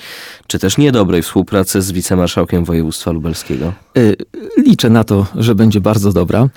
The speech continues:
Speaker 2: Jesteśmy reprezentantami tej samej miejskiej społeczności. W rozmowie, y, po moim zaprzysiężeniu, e, gdzie indywidualnie usiedliśmy,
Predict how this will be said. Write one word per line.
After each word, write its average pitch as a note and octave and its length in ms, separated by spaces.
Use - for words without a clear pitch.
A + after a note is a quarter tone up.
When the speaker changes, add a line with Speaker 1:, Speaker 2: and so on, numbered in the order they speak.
Speaker 2:
Jesteśmy G2+ 440
reprezentantami G2 840
tej F#2+ 140
samej G2 380
miejskiej G#2 520
społeczności. G2 840
W F2+ 500
rozmowie, G#2+ 680
y, F2+ 140
po G2+ 280
moim A#2 280
zaprzysiężeniu, G2+ 840
e, G2 280
gdzie A#2+ 280
indywidualnie F#2+ 720
usiedliśmy, F2+ 720